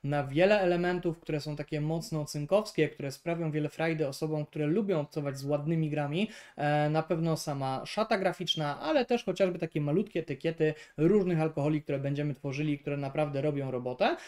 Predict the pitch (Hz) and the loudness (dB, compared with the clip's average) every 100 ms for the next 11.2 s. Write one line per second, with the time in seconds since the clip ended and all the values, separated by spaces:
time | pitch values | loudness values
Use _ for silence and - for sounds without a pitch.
0 | - 202 175 185 349 370 269 240 226 226 | -12 -2 0 2 2 0 0 2 2 2
1 | 240 196 160 156 196 208 202 - 185 190 | 2 0 0 4 4 4 -2 -2 2 4
2 | 185 180 170 - 160 160 165 165 147 143 | 2 0 -2 -2 -2 0 0 0 -2 -4
3 | - 170 165 147 156 143 147 156 156 151 | -2 0 0 0 0 0 -2 -2 -2 0
4 | 139 - 180 190 220 196 190 208 208 - | -2 -2 -4 -2 -2 -2 0 0 0 -4
5 | 147 143 - 156 156 151 - 151 151 - | -6 -4 -2 0 2 0 0 2 2 -4
6 | - - 139 139 139 139 - 160 156 151 | -10 -4 0 2 0 -2 0 4 6 4
7 | 131 156 165 147 147 143 139 147 147 143 | 4 4 4 4 0 -2 -4 -4 -4 0
8 | 139 135 - - - 151 147 151 - 143 | 0 0 -6 -10 -4 -2 -2 -6 -8 -4
9 | 135 135 - 202 180 147 - 156 151 143 | -4 -4 2 4 4 0 -4 0 2 2
10 | 151 151 - 143 139 - 147 143 127 165 | 0 2 2 2 -2 -2 -2 -2 -4 2
11 | 160 143 | 4 4